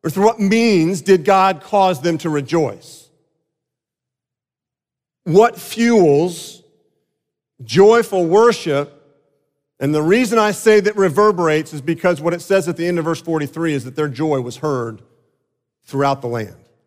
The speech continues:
Okay, it, it was not a tame Presbyterian worship service.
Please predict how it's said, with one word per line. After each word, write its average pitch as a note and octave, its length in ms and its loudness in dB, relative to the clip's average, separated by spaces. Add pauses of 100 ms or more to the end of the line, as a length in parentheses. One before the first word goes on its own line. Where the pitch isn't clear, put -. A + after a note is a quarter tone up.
(880)
Okay, A#2+ 280 -6
it, C3+ 120 -12
it C#3+ 120 -2
was C#3 200 -4
not D#3 380 -2
a C#3 220 -2
tame D#3 480 -4
Presbyterian C3+ 880 -6
worship B2+ 380 -10
service. - 960 -18